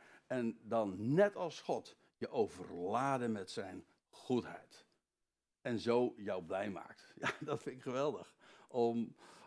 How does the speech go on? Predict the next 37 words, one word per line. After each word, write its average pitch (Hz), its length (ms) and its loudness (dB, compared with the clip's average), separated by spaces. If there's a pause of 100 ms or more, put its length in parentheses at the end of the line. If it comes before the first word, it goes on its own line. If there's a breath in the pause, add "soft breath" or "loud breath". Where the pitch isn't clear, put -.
om, 107 260 0
om 107 180 -2
zo'n 117 240 2
God - 380 -4
te 113 80 -4
kennen. 107 420 2
En 147 240 6
dan 202 380 10
ook 208 300 6
vervolgens 170 680 2
in 160 220 0
zijn 135 240 0
voetstappen 226 880 -2 (340 soft breath)
te 135 160 0
wandelen. 120 360 4
Want 101 140 -2
dat 123 160 0
is 107 60 -6
wat 101 180 -2
een 104 100 2
navolger 98 540 -2
toch 92 200 -10
is. - 200 -10
Hè? - 240 -10
Iemand 147 300 -4
die 92 140 -10
nabootst. 123 580 -2
Dat, 160 140 0 (340 loud breath)
de 220 120 -4
weg 226 200 4
die - 120 0
God - 260 0
gaat, 170 320 0 (400 soft breath)
eh, 135 140 0 (420)
daarin 131 720 4 (100)
te 123 180 -2
volgen. 101 520 0